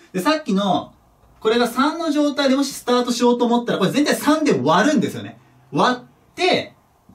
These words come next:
エックス二乗プラス三エックス、えー、マイナス四イコールゼロになって、因数分解して解いてっていう感じになる。だから答え結局これ、Xイコールマイナス四と一になるんだけど、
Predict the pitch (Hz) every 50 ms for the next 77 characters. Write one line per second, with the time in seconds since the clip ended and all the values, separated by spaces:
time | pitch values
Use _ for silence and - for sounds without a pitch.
0 | _ _ _ 220 240 247 254 247 - - - - - 196 175 160 165 160 151 175
1 | 170 165 160 165 185 180 180 180 - 185 170 - 190 185 185 185 185 185 185 185
2 | - - - 160 143 - 135 120 107 - - 139 135 131 131 127 131 151 151 151
3 | 156 156 151 - 175 185 180 151 135 131 127 - 160 160 170 170 156 151 196 185
4 | 170 156 151 156 - - - 262 214 190 190 190 185 202 208 190 190 196 190 185
5 | 170 151 - 156 151 - 214 202 185 - - - 302 302 - - 190 165 139 151
6 | 160 147 131 123 117 107 151 175 175 - 185 190 240 214 - 170 147 151 143 156
7 | 147 147 180 208 214 214 - - - - 156 143 127 - 156 147 135 127 120 127
8 | 156 175 180 190 190 185 - 185 180 180 170 151 - - - 147 131 127 120 117
9 | 104 104 104 123 156 - - -